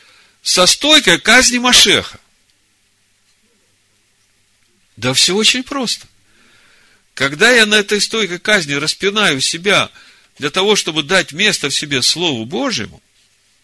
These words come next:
тогда Бог в этом слове начинает жить во мне.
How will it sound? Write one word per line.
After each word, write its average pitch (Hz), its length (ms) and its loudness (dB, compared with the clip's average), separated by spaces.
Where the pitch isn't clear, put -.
тогда 170 420 0
Бог 202 480 2
в 156 60 -2
этом 156 260 -2
слове 247 340 0
начинает 180 500 0
жить 214 280 0
во 202 160 -2
мне. 214 340 0